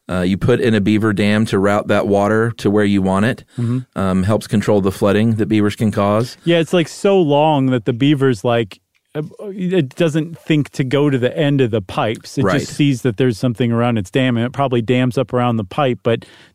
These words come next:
Speaker 2: that still lets the flow of water go through.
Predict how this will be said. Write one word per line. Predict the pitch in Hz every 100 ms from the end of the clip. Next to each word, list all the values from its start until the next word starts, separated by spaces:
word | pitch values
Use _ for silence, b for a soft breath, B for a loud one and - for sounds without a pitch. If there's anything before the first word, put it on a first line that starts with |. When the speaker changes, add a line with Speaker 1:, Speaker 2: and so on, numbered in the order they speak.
| -
Speaker 2:
that | 123 120 -
still | - 131 113
lets | 110 -
the | 120
flow | 101 120 110 107
of | 104
water | 107 107
go | 107 64 -
through. | - -